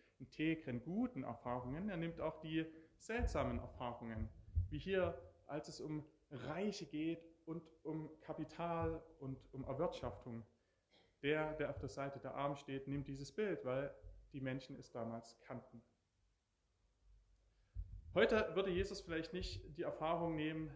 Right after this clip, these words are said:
die wir gehört haben von Knechten, die auf einmal Verantwortung haben für das Vermögen ihres Herrn. Er würde vielleicht davon erzählen, wie es ist, an Baustellen, Ampeln zu warten, durch den Dschungel an Umleitung zu fahren und nie anzukommen.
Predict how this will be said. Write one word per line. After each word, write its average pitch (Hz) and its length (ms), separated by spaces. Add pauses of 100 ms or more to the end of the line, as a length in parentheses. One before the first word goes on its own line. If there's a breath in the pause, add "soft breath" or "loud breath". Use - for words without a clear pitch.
(160)
die 143 380 (400)
wir 135 140
gehört 147 380
haben 143 240
von 123 160
Knechten, 160 480
die 131 260 (420 soft breath)
auf - 120
einmal 135 220
Verantwortung 151 540
haben 147 300
für - 120
das 131 140
Vermögen 135 440
ihres 127 260
Herrn. 131 240 (500 soft breath)
Er 156 120
würde 185 140
vielleicht 170 340
davon 165 200
erzählen, 175 460
wie 151 80
es - 120
ist, - 240
an - 120
Baustellen, 160 500
Ampeln 156 320
zu 131 140
warten, 151 340 (480 loud breath)
durch 127 120
den 123 120
Dschungel 175 260
an 135 140
Umleitung 147 440
zu - 120
fahren 147 300
und 127 200
nie 139 140
anzukommen. 147 580